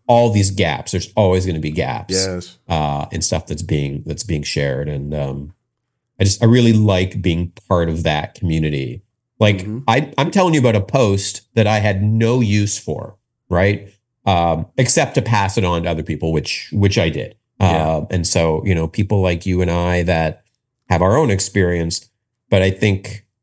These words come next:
Speaker 1: I think we like to collect what other people are talking about. And, and
Speaker 2: Yeah.
Speaker 1: so we can learn more about other things and,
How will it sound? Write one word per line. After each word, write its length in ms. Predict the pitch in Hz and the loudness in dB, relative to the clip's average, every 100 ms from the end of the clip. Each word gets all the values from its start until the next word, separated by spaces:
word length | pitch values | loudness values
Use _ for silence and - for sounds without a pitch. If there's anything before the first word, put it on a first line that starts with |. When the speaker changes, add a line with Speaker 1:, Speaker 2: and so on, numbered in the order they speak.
| - | -4
Speaker 1:
I 40 | |
think 120 | 123 127 | -2 2
we 100 | 120 | 4
like 220 | 107 101 | 2 0
to 100 | - | -6
collect 680 | - - 117 110 110 - - | -4 0 2 0 -4 -12 -6
what 160 | 104 95 | -2 0
other 160 | 131 | 0
people 300 | 107 85 95 | -2 -2 -2
are 60 | 80 | -4
talking 420 | 73 76 82 80 | -2 -4 -2 -4
about. 320 | 78 78 73 | -2 0 0
And, 180 | 76 73 - | -2 -4 -2
and 100 | 82 | 0
Speaker 2:
Yeah. 120 | 139 | 2
Speaker 1:
so 160 | - | 2
we 300 | 80 - 87 98 | -2 -2 -6 -6
can 220 | 101 90 | -8 -4
learn 220 | 90 87 | -2 0
more 200 | 85 85 | 0 0
about 160 | 85 82 | 0 -2
other 180 | 82 | -2
things 340 | 80 78 76 76 | -4 -4 -4 -2
and, 220 | 73 76 | -4 -6